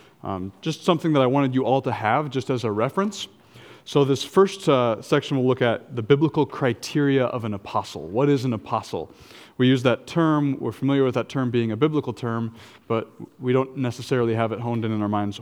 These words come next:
what that is, so what that, that category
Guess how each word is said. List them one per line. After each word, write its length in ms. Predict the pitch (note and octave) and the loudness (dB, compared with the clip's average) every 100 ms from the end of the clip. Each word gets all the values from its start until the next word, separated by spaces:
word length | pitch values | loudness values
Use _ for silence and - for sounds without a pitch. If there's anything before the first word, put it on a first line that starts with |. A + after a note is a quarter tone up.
| - | -6
what 260 | G#2+ G#2+ - - _ _ _ | -2 -2 -4 -20 _ _ _
that 340 | G#2+ G#2 G2 - - _ _ _ _ _ _ _ _ | -4 -2 -2 -8 -20 _ _ _ _ _ _ _ _
is, 320 | D3+ B2 G2 | 2 2 2
so 80 | - | 0
what 140 | A#2 A2 | 0 0
that, 180 | A2 | -2
that 160 | - G2 | -4 -4
category 540 | - G#2+ G2+ G2 F#2+ | -2 -2 0 -2 -4